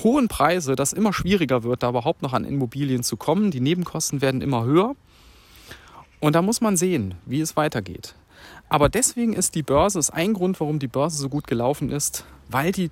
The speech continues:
Zinsen so niedrig sind seit vielen Jahren und man sein Geld ja irgendwo wertbringend anlegen möchte. Und wenn jetzt natürlich die Notenbanken sagen, ja, wir erhöhen jetzt langsam wieder die Zinsen und man hat dann vielleicht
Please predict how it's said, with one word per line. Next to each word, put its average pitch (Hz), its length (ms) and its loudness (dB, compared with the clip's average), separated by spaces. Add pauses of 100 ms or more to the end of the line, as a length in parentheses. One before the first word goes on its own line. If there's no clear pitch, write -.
Zinsen 175 500 2
so 131 140 -2
niedrig 190 480 2
sind 220 260 2
seit - 240 -2
vielen 135 320 -2
Jahren 165 480 2 (800)
und 156 180 0
man 139 200 0
sein 131 180 0
Geld 143 300 2
ja 123 120 2
irgendwo 208 680 2 (340)
wertbringend 160 800 0
anlegen 131 420 0
möchte. - 320 -8 (1600)
Und 135 160 2
wenn 156 140 4
jetzt 208 180 0
natürlich 180 640 2 (180)
die 139 480 0 (540)
Notenbanken 151 640 2
sagen, 131 380 2
ja, 135 140 4
wir 139 100 4
erhöhen 175 280 2
jetzt 160 160 2
langsam 139 340 0
wieder 123 160 0
die 110 120 -4
Zinsen 247 500 4 (1000)
und 151 120 2
man 131 160 4
hat 170 160 2
dann 156 100 2
vielleicht 127 520 2